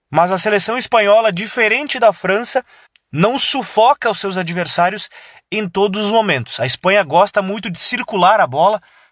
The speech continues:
controlou o jogo inteiro, a gente deixa isso bastante claro, mereceu vencer, não sofreu em momento algum, mas a Espanha abriu o marcador, e aí a Espanha fica cozinhando o jogo, toca a bola pra lá, bola pra cá, vai tentando achar os espaços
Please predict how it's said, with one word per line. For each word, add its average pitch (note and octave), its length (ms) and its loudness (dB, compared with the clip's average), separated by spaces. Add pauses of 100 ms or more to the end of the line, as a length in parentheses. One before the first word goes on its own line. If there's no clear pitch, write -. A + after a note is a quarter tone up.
(100)
controlou A#3 400 2
o B3+ 40 0
jogo C#4+ 160 0
inteiro, D3 300 -2
a F#2+ 40 -6
gente A2+ 280 -10
deixa D#3 240 -2
isso E3+ 200 -6
bastante D#3+ 400 -4
claro, D3 340 0 (340)
mereceu E3+ 560 -2
vencer, D#3 400 -4
não F3+ 220 0
sofreu D#3 380 -2
em F#3+ 40 -6
momento E3 380 -4
algum, B2+ 300 -4 (680)
mas D#3+ 360 0
a D#3+ 200 2
Espanha F3+ 480 -2 (160)
abriu G#3+ 360 0
o D4+ 40 -4
marcador, C4 640 2 (580)
e G3+ 140 -2
aí A3 180 4
a A#3 60 0
Espanha A3+ 480 0 (280)
fica A#3+ 220 -6
cozinhando B3 480 -2
o A#3+ 40 -4
jogo, B3 580 2 (380)
toca A3+ 240 2
a - 20 -2
bola G3+ 260 2
pra G#3+ 160 2
lá, A3 420 4 (220)
bola F#3 380 2
pra G3 180 0
cá, A3+ 240 0
vai A3 160 0
tentando A3 340 -2
achar A3 200 2
os G3+ 100 0
espaços - 680 0